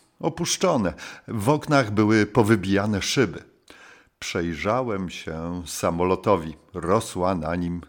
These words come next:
trawa. "Żeby przypadkiem cała wioska tak nie wyglądała", pomyślałem i ruszyłem w jej kierunku. Droga prowadząca z lotniska do kołchozu była to wyboista, wypalona słońcem gliniana nawierzchnia,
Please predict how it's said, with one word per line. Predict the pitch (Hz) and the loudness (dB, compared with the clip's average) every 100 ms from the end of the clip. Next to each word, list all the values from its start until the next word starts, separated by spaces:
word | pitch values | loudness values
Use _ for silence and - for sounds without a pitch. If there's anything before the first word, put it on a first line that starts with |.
| _ | _
trawa. | - - 98 95 85 78 - - - - | -4 2 6 8 6 0 -8 -18 -18 -10
"Żeby | 113 117 117 | 2 6 6
przypadkiem | - 107 139 160 147 120 | 4 2 4 2 0 0
cała | - 127 98 | 2 4 6
wioska | 85 120 - 113 | 4 0 2 0
tak | 98 107 - | 4 2 2
nie | 98 | 2
wyglądała", | 104 95 101 95 107 92 80 - - - - | 2 4 2 6 6 6 2 -8 -20 -20 -8
pomyślałem | 90 80 - 85 80 80 80 76 - | -6 -6 -10 -8 -6 -6 -8 -12 -12
i | 92 80 | -10 -8
ruszyłem | 82 87 - 95 85 80 | -6 -6 -6 -2 -2 -2
w | |
jej | 85 80 | -4 -6
kierunku. | - 90 90 87 - - _ _ - - - - | -4 -4 -4 -4 -8 -20 _ _ -20 -20 -20 -14
Droga | 131 196 190 165 | 0 2 4 2
prowadząca | - 107 82 85 80 107 139 - 90 | 4 4 6 2 4 2 2 2 2
z | 80 85 | 2 -2
lotniska | 80 80 - 107 135 - 107 80 | -2 -2 -4 -4 -4 -4 -4 -4
do | 82 | -4
kołchozu | 78 82 80 - 110 123 98 107 101 90 | -6 -6 -6 -2 -2 -2 -2 -8 -6 -8
była | 82 117 104 95 | 2 4 6 4
to | 92 98 85 82 73 | 4 0 0 -2 -4
wyboista, | 101 117 90 98 98 160 - - 131 107 | 4 6 6 4 4 2 0 2 4 6
wypalona | 104 - 85 98 127 101 | 4 4 2 4 4 2
słońcem | 95 - 92 101 107 - 98 92 90 | 0 -2 0 2 0 -2 -2 -2 0
gliniana | 104 95 90 98 92 92 | 0 2 2 2 4 2
nawierzchnia, | 90 98 90 101 90 - 87 | 4 4 6 4 2 -4 -10